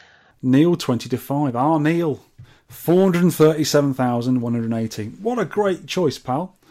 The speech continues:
Way out in left field, you've unearthed an absolute gem. Well done, that man. The best bit about this game is the fact there is nothing about it on the interweb. Discovering lots of hidden depths, including a mysterious hundred thousand point bonus.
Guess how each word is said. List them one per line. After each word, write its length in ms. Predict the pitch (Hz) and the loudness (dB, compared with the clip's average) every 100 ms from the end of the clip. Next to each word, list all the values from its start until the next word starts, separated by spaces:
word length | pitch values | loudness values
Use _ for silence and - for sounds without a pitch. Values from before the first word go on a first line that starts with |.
| _ _ - | _ _ -12
Way 360 | 143 190 214 | -4 0 2
out 140 | 190 160 | 0 -2
in 80 | 147 | -4
left 180 | 139 - | -4 -4
field, 260 | 120 120 | -4 -4
you've 100 | 120 | -2
unearthed 320 | 160 156 131 | -2 -2 -4
an 80 | 113 | -8
absolute 420 | 117 117 123 131 | -8 -8 -6 -8
gem. 340 | 135 160 147 110 | -4 -4 -4 -4
Well 240 | 123 123 | -4 -2
done, 240 | 127 131 143 | -2 -2 -2
that 180 | 156 | -6
man. 400 | 151 185 160 104 - _ _ _ | -6 -6 -6 -10 -16 _ _ _
The 80 | 135 | -6
best 280 | 127 262 - | -2 -2 0
bit 100 | 190 | -2
about 140 | 156 | -2
this 100 | 151 - | -4 -6
game 220 | 131 113 | -6 -6
is 80 | 117 | -8
the 60 | |
fact 240 | 127 170 151 | -8 -8 -6
there 80 | 127 | -4
is 100 | 123 | -2
nothing 320 | 151 156 208 | -4 -4 -8
about 260 | 139 120 | -6 -8
it 80 | 120 | -8
on 120 | 120 | -8
the 100 | 117 | -4
interweb. 500 | 180 240 175 123 101 - _ - - - | -4 -4 -4 -6 -8 -16 _ -20 -20 -16
Discovering 320 | 123 156 131 143 | -6 -2 0 0
lots 240 | 185 - | -2 -4
of 60 | 175 | -4
hidden 260 | 170 151 | -2 -4
depths, 320 | 127 117 - | -4 -6 -6
including 440 | 127 - 160 151 107 | -6 0 0 0 -4
a 40 | |
mysterious 640 | 110 - - 123 123 139 - | -6 -8 -8 -4 -4 -4 -10
hundred 320 | - 110 104 | -16 -16 -16
thousand 400 | - 107 - - | -18 -16 -14 -12
point 220 | 117 - | -12 -12
bonus. 520 | 123 113 98 - - | -10 -10 -14 -20 -20